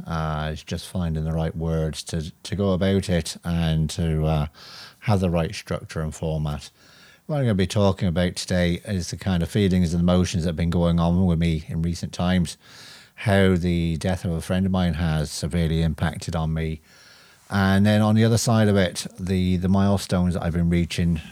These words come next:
with my, uh, per-, professional career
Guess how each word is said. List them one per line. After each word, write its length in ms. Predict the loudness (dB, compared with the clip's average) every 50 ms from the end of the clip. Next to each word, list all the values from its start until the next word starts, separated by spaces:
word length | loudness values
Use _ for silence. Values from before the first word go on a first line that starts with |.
| -20 -12 -8
with 400 | -4 -2 0 0 0 -2 -2 -2
my, 380 | -2 -2 -2 0 -2 -2 -2 0
uh, 260 | 0 0 0 -2 -2 -4 -8 -16 -20 -20 -20 -20 -20 -20 -20 _
per-, 320 | _ 2 4 4 4 2 0 _
professional 540 | -2 -2 -2 0 2 0 0 0 0 -2 -2
career 540 | -2 -2 -2 0 0 2 2 2 2 0 -2